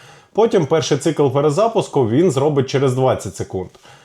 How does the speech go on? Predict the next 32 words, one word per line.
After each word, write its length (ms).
Якщо 640
води 380
знову 280
не 160
з'явилось, 560
він 300
вимкне 480
насос. 540
І 60
таких 360
циклів 380
через 240
двадцять 400
секунд 380
даний 260
контролер 520
виконає 520
три. 320
І 80
потім 340
перейде 360
на 140
цикл 340
через 400
одну 200
годину. 440
Через 300
кожну 360
одну 240
годину 420
контролер 480
тиску 500